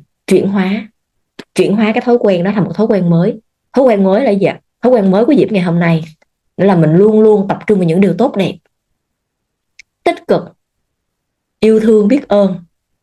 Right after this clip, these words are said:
Mà, và để mà các anh chị huấn luyện được tiềm thức của mình á,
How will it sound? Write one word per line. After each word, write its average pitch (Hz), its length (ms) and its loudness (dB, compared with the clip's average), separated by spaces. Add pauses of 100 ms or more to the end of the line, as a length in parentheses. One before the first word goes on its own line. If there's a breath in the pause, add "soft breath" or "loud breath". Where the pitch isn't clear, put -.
(1300)
Mà, 175 200 2
và 165 140 2
để 170 340 2
mà 214 160 0
các 240 80 2
anh 220 300 2
chị 160 240 2
huấn 196 300 2
luyện 226 160 0
được 170 160 -2
tiềm 175 120 2
thức 277 160 -2
của 254 100 0
mình 196 200 0
á, 202 80 -6